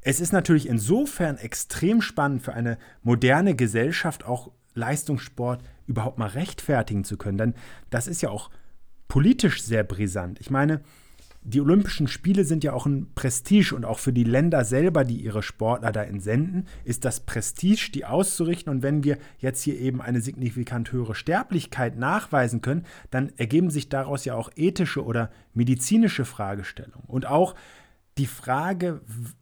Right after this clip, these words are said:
unter welchen Bedingungen wir als Gesellschaft verantworten können, dass Kinder und Jugendliche sich früh im Hochleistungssport eben ausbilden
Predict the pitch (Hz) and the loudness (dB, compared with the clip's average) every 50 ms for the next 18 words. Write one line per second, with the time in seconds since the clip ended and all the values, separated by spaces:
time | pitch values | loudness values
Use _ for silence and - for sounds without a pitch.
0 | _ _ _ _ _ _ _ _ _ 143 143 139 139 123 143 160 175 - 185 151 | _ _ _ _ _ _ _ _ _ 0 2 2 2 2 2 2 2 4 2 4
1 | 127 139 127 107 139 160 214 233 240 226 208 175 156 143 123 - - - - - | 4 2 2 4 6 6 6 6 6 4 4 4 4 2 0 -2 -6 -12 -20 -20
2 | - - _ - _ - 120 113 110 - - - 113 107 123 156 190 208 196 - | -20 -20 _ -20 _ -14 -12 -10 -10 -10 -8 -8 -6 -4 2 4 4 4 6 4
3 | 131 131 - - 127 107 123 139 165 170 - 170 151 - - - 117 - 131 165 | 2 0 0 0 0 2 2 0 0 0 -2 -4 -6 -6 -8 -8 -4 -2 0 -2
4 | 170 - 165 156 - 135 127 - 147 143 143 147 147 - - 120 113 - - - | 0 0 -2 -2 -2 -4 -4 -2 -2 0 0 0 -2 -2 -4 -4 -4 -6 -8 -4
5 | - 175 185 180 143 - 123 104 123 156 180 185 180 185 - 135 123 - 131 120 | -2 0 0 2 0 0 -2 0 2 2 2 2 0 -2 -4 -4 -4 -2 -2 -2
6 | 123 117 - - - - - 180 196 202 196 - - - - _ _ _ _ - | -2 -4 -4 -8 -8 -2 2 6 6 6 6 6 2 -4 -20 _ _ _ _ -2
7 | 123 127 117 123 147 127 - 139 127 127 123 - 127 120 113 - - - - 120 | 0 2 2 2 0 0 0 0 0 0 -2 -4 -4 -4 -4 -6 -6 -6 -4 -2
8 | 123 123 120 - - 117 117 120 113 110 113 110 - - 113 131 170 165 - - | -2 -2 -2 -4 -4 -2 -2 -2 0 0 -2 -4 -4 0 2 2 2 2 2 2
9 | - 156 147 143 143 139 131 | 2 4 4 4 2 0 -2